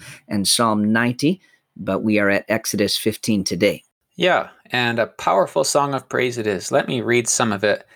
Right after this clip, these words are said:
Speaker 2: for everyone listening.
Speaker 1: Wait, Mike,
Speaker 2: Exodus
Speaker 1: why, why read it when you can sing it? This is your chance to make it big. A song like this is just crying out for someone like you to take it and become the next Lauren Daigle.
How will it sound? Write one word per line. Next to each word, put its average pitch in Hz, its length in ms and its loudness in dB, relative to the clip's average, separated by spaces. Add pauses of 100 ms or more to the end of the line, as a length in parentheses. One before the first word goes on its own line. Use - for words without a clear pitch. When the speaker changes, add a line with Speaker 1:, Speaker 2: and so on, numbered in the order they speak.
(320)
Speaker 2:
for 95 520 0
everyone 107 400 0
listening. 120 480 0 (360)
Speaker 1:
Wait, 160 260 0
Mike, 107 140 0
Speaker 2:
Exodus - 100 0
Speaker 1:
why, 131 240 2 (260)
why 123 240 4
read 123 300 2
it 120 120 0
when 110 200 -2
you 113 100 -2
can 101 180 -6
sing 135 360 0
it? 76 100 -8
This 104 220 -4
is 104 100 -8
your 98 140 -4
chance 104 400 -6
to - 100 -8
make 101 240 -4
it - 220 -12
big. 123 360 0
A - 80 -8
song 117 380 2
like 110 200 0
this 117 220 0
is 107 80 0
just - 280 -6
crying 117 340 0
out 113 180 0
for 101 120 -2
someone 117 260 0
like 98 180 -6
you 107 120 0
to 92 80 0
take - 320 0
it 117 180 0
and 95 160 -2
become 104 300 0
the 104 100 2
next 101 260 0
Lauren 104 300 2
Daigle. 95 340 -2